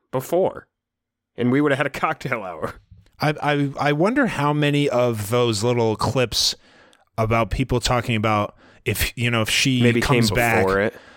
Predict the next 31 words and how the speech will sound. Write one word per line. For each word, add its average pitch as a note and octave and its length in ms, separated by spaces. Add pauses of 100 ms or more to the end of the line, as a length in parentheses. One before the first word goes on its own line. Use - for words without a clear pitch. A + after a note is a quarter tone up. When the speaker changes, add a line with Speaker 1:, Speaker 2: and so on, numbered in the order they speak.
(220)
Speaker 2:
they B2+ 140
recorded B2+ 440
before A#2 400
the G2+ 120
Speaker 1:
Yeah. F#2+ 80
Speaker 2:
apology F#2 500
situation. D2+ 840 (840)
Speaker 1:
Yeah. A2 160 (460)
Speaker 2:
On D3 100
the E3 80
way F3 160
out, E3 160
Sierra E3+ 280
tells E3 240
Clayton, C#3+ 340
"Choose F#3+ 340
the E3 80
right D3+ 280
girl C#3+ 320
for C#3 140
the B2+ 80
man B2+ 400
you C#3 80
want C3 220
to B2+ 80
become, C3 680
not B2+ 300
the E3+ 100
man B2+ 320
you B2+ 200
are A2+ 440